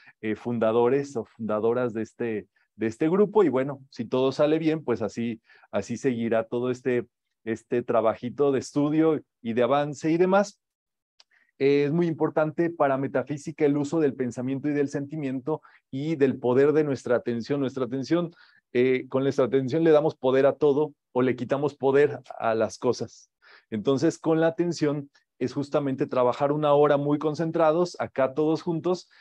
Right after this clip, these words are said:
y, eh, quitarle poder a lo que quiera distraernos,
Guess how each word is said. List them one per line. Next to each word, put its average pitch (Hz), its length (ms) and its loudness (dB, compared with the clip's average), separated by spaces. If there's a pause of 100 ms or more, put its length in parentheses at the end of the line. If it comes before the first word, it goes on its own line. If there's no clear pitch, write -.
(200)
y, 175 380 -2
eh, 135 340 0
quitarle 147 400 0
poder 156 460 2
a 127 180 0
lo 113 560 -2
que 120 140 -6
quiera 143 280 0
distraernos, 123 800 -2